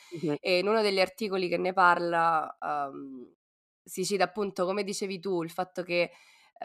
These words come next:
Speaker 2: ad oggi la caccia alla stregoneria si sia trasformata, che non, non ti bruciano a rogo, ma, eh, comunque ci sono delle, delle violenze, delle violenze di genere. E, ehm,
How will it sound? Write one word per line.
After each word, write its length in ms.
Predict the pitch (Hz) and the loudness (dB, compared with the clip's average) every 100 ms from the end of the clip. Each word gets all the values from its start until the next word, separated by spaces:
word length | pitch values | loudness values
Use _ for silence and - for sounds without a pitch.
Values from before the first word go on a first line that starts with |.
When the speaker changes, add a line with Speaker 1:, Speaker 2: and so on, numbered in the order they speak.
| - | -4
Speaker 2:
ad 180 | - 190 | 0 6
oggi 580 | 202 208 180 202 202 202 | 6 6 2 -4 0 2
la 100 | 175 | 2
caccia 300 | 190 180 190 | 2 -2 -4
alla 80 | 180 | -4
stregoneria 540 | - 180 180 196 190 | -6 -6 -2 -2 -2
si 100 | 175 | -2
sia 120 | 175 160 | -6 -6
trasformata, 560 | 175 - 202 180 175 | -6 -4 -2 0 0
che 80 | 165 | -2
non, 320 | 165 - 170 | -4 -8 -6
non 200 | 170 175 | -2 -2
ti 120 | 180 185 | -2 -4
bruciano 340 | 190 185 185 | -2 2 2
a 20 | |
rogo, 320 | 202 170 165 | 4 4 2
ma, 240 | 165 156 - | 2 2 0
eh, 240 | 170 - | -6 -12
comunque 400 | - 156 151 165 | -10 -8 -10 -12
ci 100 | 156 | -12
sono 260 | 151 151 151 | -6 -6 -6
delle, 380 | 147 151 147 143 | -6 -6 -6 -6
delle 140 | 151 | -4
violenze, 580 | 151 165 160 - 160 156 | 0 2 2 -2 -2 -2
delle 160 | 156 160 | -2 0
violenze 440 | 160 156 160 170 | 0 0 -2 -6
di 120 | 196 | -8
genere. 580 | 175 180 165 165 175 196 - - _ _ _ _ - | 0 2 4 4 4 2 -2 -20 _ _ _ _ 0
E, 220 | 208 202 | 2 2
ehm, 680 | 185 175 165 165 160 160 | 2 4 4 2 0 -2